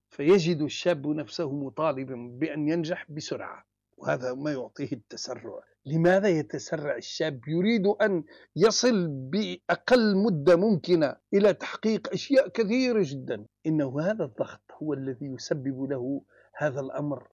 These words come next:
ها، يجد نفسه مطالباً بأن ينجح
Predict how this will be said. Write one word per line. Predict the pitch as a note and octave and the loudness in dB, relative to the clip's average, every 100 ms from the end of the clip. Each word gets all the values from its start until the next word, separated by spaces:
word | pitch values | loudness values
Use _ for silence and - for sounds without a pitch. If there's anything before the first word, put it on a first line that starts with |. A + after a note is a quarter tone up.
| - | -4
ها، | E3+ D#3+ - | -2 -2 0
يجد | F3+ F#3 F3+ E3 | 2 4 2 0
نفسه | D#3 E3+ G3+ - G#3 F3 F3 F3 D#3 | 0 0 -2 0 0 0 0 0 -2
مطالباً | D#3 G3 G3 F#3+ F3 F3+ | 0 2 4 4 2 0
بأن | E3 F3+ F#3+ F3+ | 0 -2 -2 0
ينجح | F#3+ F#3 D#3 - - | 2 0 -2 -4 -10